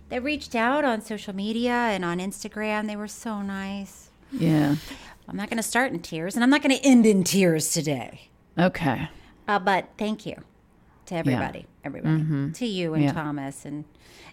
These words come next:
Speaker 1: Gabby, Gabriele.
Speaker 2: Meatball.
Speaker 1: <laughs>
Speaker 2: Well, and thank you for, um,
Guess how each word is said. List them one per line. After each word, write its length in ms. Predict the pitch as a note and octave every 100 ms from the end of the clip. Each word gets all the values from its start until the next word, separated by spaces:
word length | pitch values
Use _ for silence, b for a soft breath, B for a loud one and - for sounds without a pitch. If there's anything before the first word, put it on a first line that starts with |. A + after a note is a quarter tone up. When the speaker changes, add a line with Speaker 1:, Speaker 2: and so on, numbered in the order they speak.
| - F#3+
Speaker 1:
Gabby, 440 | E3+ D#3 D3+ D3+ _ _ - E3
Gabriele. 680 | D#3+ D3+ D3+ D#3 C3+ C#3+ - B B B B B -
Speaker 2:
Meatball. 960 | A3+ A#3+ A#3 G#3 F3 F3+ E3 F#3 G#3+ - - -
Speaker 1:
<laughs> 240 | D4 - - D5 A4 F4+ F#5+ G5 G5 G5 F#5 B B B B B B
Speaker 2:
Well, 180 | B3+ B3+
and 200 | B3+ A#3+
thank 360 | D#4+ E4 -
you 300 | C4 D4 A#3
for, 280 | - A3 G#3
um, 680 | G3+ G3 G3 G3 G3 F#3+ -